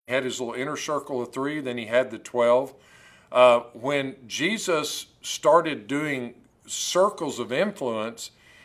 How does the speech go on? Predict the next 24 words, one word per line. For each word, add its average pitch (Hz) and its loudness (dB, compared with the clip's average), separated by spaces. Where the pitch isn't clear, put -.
he 135 -2
had 143 4
the 120 -4
twelve, 139 6
and 117 -6
then 117 -6
they 117 -2
had 127 2
the 113 -6
group 127 -4
that 107 -10
went 117 -4
out, 113 2
and 113 -8
then 117 -6
eventually 117 -8
one 113 -6
twenty, 123 -6
and 104 -8
the 120 -8
group 156 0
just 131 -6
grew. 131 0
But 95 -4